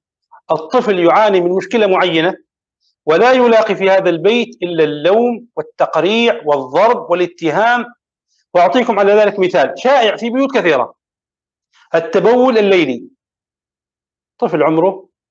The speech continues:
سبع سنوات أقل أو أكثر يتبول، يا أخي أنت الآن صف الأول أو صف الثاني، كيف تبول في فراشك؟ ويكون استهزاء ويكون ضرب ويكون كذا وكذا،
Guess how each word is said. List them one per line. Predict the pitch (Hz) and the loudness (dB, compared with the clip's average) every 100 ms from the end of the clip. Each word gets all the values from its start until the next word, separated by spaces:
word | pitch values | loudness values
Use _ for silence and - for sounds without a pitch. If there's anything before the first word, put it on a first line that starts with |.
| _ _ | _ _
سبع | 202 175 | -2 0
سنوات | 165 139 127 123 - _ _ _ _ _ _ _ _ 151 | 0 0 -2 -4 -14 _ _ _ _ _ _ _ _ -8
أقل | 190 165 | -4 -2
أو | 156 151 | 0 0
أكثر | - 131 147 | -2 -8 -8
يتبول، | 151 185 202 165 - - _ _ _ _ _ _ _ _ _ _ _ - | -2 0 2 0 -4 -16 _ _ _ _ _ _ _ _ _ _ _ -14
يا | |
أخي | 202 | -10
أنت | 196 202 | -4 -2
الآن | 202 208 | 0 -2
صف | 202 196 | -4 0
الأول | 208 214 202 | 0 2 2
أو | 190 | 2
صف | 196 - | -2 -6
الثاني، | - 214 214 208 208 _ _ _ _ | -6 -2 -2 -2 -8 _ _ _ _
كيف | 220 233 | 0 0
تبول | 208 220 | -2 -2
في | 202 190 | -2 0
فراشك؟ | 190 190 - 165 _ _ _ _ _ - | 2 0 -2 -8 _ _ _ _ _ -2
ويكون | 147 143 160 | -2 0 -2
استهزاء | 151 - 127 120 147 147 143 135 | -2 -4 -4 0 2 4 2 2
ويكون | 143 143 156 147 135 | 0 0 -4 -6 -2
ضرب | 147 147 143 139 | 0 2 0 0
ويكون | 151 147 151 143 | -2 -2 -10 -6
كذا | 165 160 | -2 0
وكذا، | 151 151 147 | 0 -2 -6